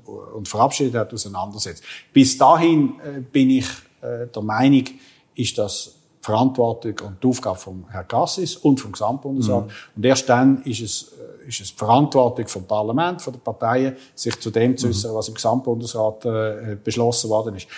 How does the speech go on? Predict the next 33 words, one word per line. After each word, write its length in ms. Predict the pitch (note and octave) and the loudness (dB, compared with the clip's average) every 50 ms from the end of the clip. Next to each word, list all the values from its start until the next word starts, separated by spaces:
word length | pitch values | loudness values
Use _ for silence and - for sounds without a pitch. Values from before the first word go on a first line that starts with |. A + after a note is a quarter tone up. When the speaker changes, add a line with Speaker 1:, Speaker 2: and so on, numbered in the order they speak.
| - - - _ | -20 -20 -20 _
Speaker 1:
Ich 60 | _ | _
glaube 200 | - E3 D3+ D#3+ | 2 6 6 6
einfach, 240 | E3 D#3 D#3 - - - - - - _ _ _ _ _ _ _ _ _ _ _ _ _ D3 | 6 6 2 -2 -4 -8 -14 -20 -20 _ _ _ _ _ _ _ _ _ _ _ _ _ -2
wir, 200 | C#3+ C3 - - | 0 0 0 0
wenn 280 | - C3 C#3 D3 F3 F#3 | 0 4 6 6 6 6
wir 100 | F#3+ F3 | 4 4
zur 160 | - D#3+ C#3 - | 4 2 0 2
Konkordanz 640 | - C#3 C#3 C3+ - B2+ A#2+ A#2+ A2+ A2+ G#2+ - | 2 2 2 4 2 2 4 4 4 2 2 -2
stehen, 340 | - - E3+ F3+ E3+ A2 F#2 - - - - _ | 2 4 6 6 6 6 2 -2 -10 -16 -20 _
und 140 | A#2+ A2+ A2 | -12 -10 -10
ich 220 | A2 G#2 - - - | -10 -12 -14 -16 -14
stehe 400 | - - - - A#2+ A#2+ B2+ - | -12 -10 -2 2 2 2 2 2
zur 160 | - D#3 C#3 | 0 -4 -6
Konkordanz, 680 | - - D3+ D3+ C3+ - C#3 C3+ C3 B2 B2+ B2 - - - - - - _ _ - | -4 -4 -4 -4 -4 -6 -4 -2 -2 -2 -2 -2 -6 -10 -14 -20 -20 -20 _ _ 2
dann 140 | A#2+ A#2 | 4 6
müssen 180 | B2 C3 C3+ D3 | 8 8 8 6
wir 80 | C#3+ - | 6 4
konzedieren, 920 | - - B2 A#2+ A#2 A#2 - A#2 G#2+ A2+ A#2 B2 C3 C#3 C#3 C#3 C3+ B2+ - - - | 2 0 0 0 -2 -4 -4 -4 -4 -2 -2 0 0 2 2 2 0 -2 -2 -8 -6
dass 240 | - A2+ A2+ - - | -6 -4 -4 -4 -6
Konkordanz 640 | - A#2 A#2 A#2 - A2+ G#2+ G#2+ A2 C3+ C#3+ - - | -4 -6 -6 -4 -6 -6 -6 -2 0 0 0 0 0
eben 220 | B2 A2+ A#2 G#2+ A2 | -2 -2 -4 -8 -8
auch 220 | G#2 A2 A2 G2+ | -8 -8 -8 -8
heisst, 340 | A2 A#2 D3 D#3 - - - | -6 -6 -4 -4 -4 -6 -8
dass 120 | A#2 - | -8 -8
unsere 180 | B2+ A2+ A2 G#2 | -6 -8 -8 -8
Gesamtregierung, 800 | - - G#2+ A#2 C3+ C3+ - A#2+ A#2+ A#2 A#2+ A#2 A2+ A2 A2+ A2 - | -4 -2 -2 0 -2 -2 -2 -4 -6 -4 -4 -6 -6 -6 -8 -8 -12
äh, 40 | - _ _ _ _ _ _ _ _ _ F3 C3+ - - | -16 _ _ _ _ _ _ _ _ _ -16 -16 -14 -10
versucht, 720 | A#2+ - - A#2+ - - C#3 E3+ G3 E3+ C#3 - - - A2+ | -8 -4 -2 -2 4 6 6 6 6 6 4 2 -2 -4 -2
möglichst 420 | A#2 B2 C3 C3 B2 A#2 - - - | 0 0 0 0 -2 -6 -6 -6 0
viel 200 | - C3 C#3+ C#3+ | 2 2 2 2
gesellschaftliche 680 | C#3 - B2+ A#2+ A#2+ A#2+ B2 A2+ A#2 - - B2 - A#2+ | 0 0 -2 -2 0 0 0 -2 -2 -2 -8 -10 -8 -6
Meinungen 560 | A#2 G#2+ G#2 G#2+ A2 A2 A2+ G#2+ G#2+ G2+ F#2 - - _ - - - - | -6 -4 -6 -6 -6 -8 -8 -6 -6 -8 -8 -10 -16 _ -20 -20 -8 0
abzubilden. 680 | - - C3+ - - - - C#3 C3 C3 A#2+ A#2+ B2 | 0 0 0 0 -6 -2 2 2 2 2 2 0 -2